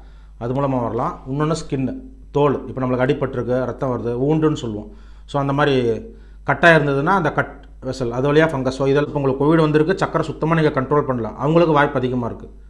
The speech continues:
அது இல்லாம இந்த ஸ்டீராய்டு எடுக்கிறவங்களுக்கு, அதை பத்தி நான் அப்புறம் கொஞ்சம் தனியா டிஸ்கஸ் பண்றேன். So யாரும் ரொம்ப இப்போ பதட்டப்பட தேவையில்ல. ஏன்னா mostly இப்போ கோவிட் வருதுன்னா, கோவிட்ல ஒரு தொண்ணூறு பர்சன்டேஜ் வந்து நார்மலாவே அந்த ஹோம் ஐசோலேஷன்ல சரியாடுறாங்க, இல்ல அவங்களுக்கு இருக்கிறதே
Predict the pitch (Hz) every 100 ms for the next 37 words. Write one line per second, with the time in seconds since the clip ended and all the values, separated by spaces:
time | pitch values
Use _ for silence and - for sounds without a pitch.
0 | - - - - - - - - - 131
1 | 156 160 180 185 143 - 180 220 190 156
2 | 139 123 117 110 - - 131 135 151 170
3 | 147 147 135 139 131 139 160 135 127 135
4 | - 113 120 151 - - 147 143 170 165
5 | 143 135 127 143 156 151 135 147 143 135
6 | 127 120 123 147 143 147 143 147 175 151
7 | 147 151 160 151 143 139 151 185 - 147
8 | 156 160 151 139 143 156 156 143 160 151
9 | 135 139 143 185 - - - - 123 135
10 | 147 151 151 143 139 151 147 151 139 151
11 | 151 139 143 139 143 160 147 139 131 131
12 | 147 143